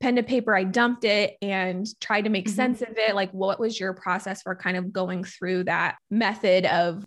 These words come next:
Speaker 1: what do our systems look like currently and what do they need to look like to support growth for our business?
Speaker 2: Really, like, the big thing for me was, first, I think you need to identify, like, what your goals are, right? I knew that the goal for my business was to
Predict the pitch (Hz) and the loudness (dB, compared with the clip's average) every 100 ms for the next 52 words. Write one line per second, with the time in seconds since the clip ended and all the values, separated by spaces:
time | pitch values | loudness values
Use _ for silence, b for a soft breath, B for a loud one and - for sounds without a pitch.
0 | 185 185 175 208 180 180 180 170 - 180 | -2 -2 -2 -2 0 -2 -6 -6 -4 -4
1 | 156 170 - 175 185 180 175 170 180 196 | -2 -4 -2 -2 -2 -2 -4 -2 0 0
2 | 196 190 180 175 170 165 165 - - 180 | 0 -2 -2 -2 -4 -4 -6 -8 -12 -10
3 | - 240 - - - - - - - - | -10 -8 -4 -4 -6 -6 -6 -6 -8 -12
4 | - 220 - _ 202 240 277 359 311 226 | -16 -18 -20 _ 0 2 2 2 0 -2
5 | - 185 214 214 311 320 311 220 196 185 | -4 -2 0 0 -2 -2 -2 -6 -4 -6
6 | 185 180 165 160 160 - - - 277 277 | -4 -2 -2 -2 -6 -8 -14 0 0 2
7 | 220 214 208 214 214 226 180 170 180 180 | 2 2 0 0 2 2 2 0 -2 -2
8 | 185 160 - 156 - - - - - - | -2 -2 -2 -4 -4 -8 -8 -8 -8 -6
9 | - 80 82 180 208 220 233 233 208 185 | -4 -4 -2 2 4 4 4 4 2 -2
10 | 180 180 175 151 147 - - - - 190 | -4 -4 -2 0 -2 -6 -16 -14 -6 -2
11 | 196 196 180 160 147 - 165 - 160 - | -2 -2 -2 -2 -4 -8 -10 -10 -10 -10
12 | 175 160 156 | -8 -6 -6